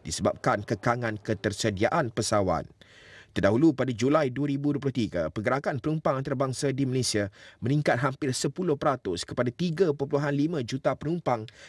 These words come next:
daripada tiga perpuluhan dua juta penumpang pada bulan sebelumnya. Manakala pergerakan penumpang domestik merekodkan tiga perpuluhan sembilan juta penumpang, naik dua peratus daripada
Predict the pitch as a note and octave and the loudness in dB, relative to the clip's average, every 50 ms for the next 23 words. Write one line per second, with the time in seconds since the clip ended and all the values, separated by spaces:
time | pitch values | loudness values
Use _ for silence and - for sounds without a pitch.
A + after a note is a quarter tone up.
0 | - - - F#2 F#2 F#2 - A2 A2+ A2 - D#3 E3+ C#3 A2+ C#3+ B2+ A2+ - - | -14 -8 -4 -4 -2 0 0 0 0 0 0 0 0 2 4 4 2 2 2 -2
1 | A2 - C3+ B2 - C3 A#2+ A#2+ F#2+ - C3 C3+ A#2+ G#2 F#2+ A#2 A#2+ A#2+ A#2 - | -4 -2 -2 -2 0 0 0 0 2 2 4 4 4 2 2 -2 -2 -2 -2 -2
2 | - C3+ A#2 G2 - C3 C3 D#3 E3+ - G#2 F#2+ F2 E2+ E2 G#2+ C3+ C#3+ A#2 G2+ | -2 -4 -2 -2 -2 -2 0 0 -2 -2 -2 -2 -2 0 2 2 4 4 2 0
3 | - - C3+ B2+ C#3 E3 F3 D#3+ C3 G2+ F2 - _ - - - - - - - | -2 -2 0 0 0 0 0 0 -2 -2 -4 -6 _ -20 -20 -20 -20 -14 -8 -4
4 | F2+ F#2+ - A2+ A2+ - A2+ G2 F2 A2+ A#2 A#2 - B2+ G#2 G2+ - C3 B2 A#2 | -4 -2 0 0 -2 -2 -2 0 2 2 2 2 2 0 -2 0 -2 -4 -2 0
5 | - A#2+ A2+ A2 A2+ A#2 C3+ C3+ - - D3+ D3 C#3 - - - - - - - | 0 0 0 0 0 2 2 2 2 2 0 0 0 -2 -12 -20 -20 -20 -14 -8
6 | F2 F2+ F2+ - - - - - B2+ A2 A2 - - D#3+ D3 A#2 C3+ B2 A2+ - | -6 -6 -2 0 0 0 2 2 0 0 0 -2 -2 -2 0 2 2 2 2 0
7 | A#2 A2 B2 B2 A#2+ A2+ - C3+ C3+ C3+ B2+ A#2+ G2+ A#2+ C3+ - A#2 - D3+ D#3+ | -2 -2 0 0 0 0 -2 -2 -2 0 0 -2 -2 -2 -2 -2 -2 -2 0 0
8 | D#3+ C#3+ - C#3 B2 A2+ G#2 - - - - - - G#2 C#3+ F3+ C3 D#3 E3+ D#3+ | 0 0 0 0 -2 -2 -4 -8 -12 -20 -16 -6 0 0 0 2 2 0 -2 0
9 | C#3 F3 D#3+ D#3 - G#3 F3+ C3+ A2 - - B2+ B2+ B2+ C3 - C3+ | 2 0 0 0 2 2 2 2 0 -2 -2 -4 -2 -2 -2 -2 0